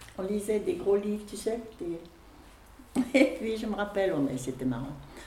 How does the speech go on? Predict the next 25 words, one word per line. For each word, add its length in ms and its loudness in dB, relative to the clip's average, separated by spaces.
Un 120 2
jour, 240 2
je, 320 2
je 120 0
lis, 300 6
parce 200 0
qu'on 160 2
lisait 320 2
chacune 400 2
notre 160 2
tour 380 -2
à 280 -4
haute 200 0
voix, 320 6
comme 140 -4
on 80 -2
dit, 260 4
hein. 140 0
Je, 120 -4
je 140 2
lis, 360 0
je 120 -4
lis 280 0
deux 160 10
petits, 420 -2